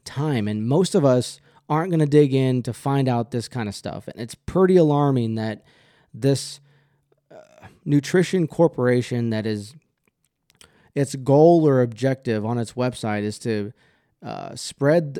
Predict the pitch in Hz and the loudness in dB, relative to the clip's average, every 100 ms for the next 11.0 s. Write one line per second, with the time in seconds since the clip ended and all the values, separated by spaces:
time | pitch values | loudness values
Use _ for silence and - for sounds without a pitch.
0 | - 135 127 131 135 127 - 113 110 110 | -6 -4 -2 0 0 -2 -4 -4 -4 -6
1 | _ _ _ _ _ _ _ _ _ _ | _ _ _ _ _ _ _ _ _ _
2 | _ _ _ - 170 151 156 - 143 139 | _ _ _ -2 -2 -2 -10 -8 -6 -4
3 | 123 104 95 98 98 - 107 - - 104 | -4 -6 -8 -10 -12 -12 -12 -14 -16 -12
4 | 107 113 143 123 147 143 - 127 123 117 | -12 -10 -6 -4 -2 -4 -6 -6 -6 -4
5 | 143 139 139 104 98 98 110 110 151 - | 0 0 0 -6 -6 -8 -10 -10 -10 -2
6 | 202 - 180 170 147 110 _ _ _ _ | -2 0 0 2 2 0 _ _ _ _
7 | _ 123 120 107 107 113 131 160 180 151 | _ -6 -4 -4 -6 -6 -4 -2 -2 -2
8 | 143 151 139 117 107 _ _ 131 147 147 | 0 0 0 -2 -6 _ _ -2 0 0
9 | 131 123 131 131 123 117 110 - 139 143 | 0 2 2 0 -4 -6 -8 -8 -4 0
10 | 151 147 135 113 117 120 107 - 90 | 2 2 0 -2 0 0 -2 -6 -10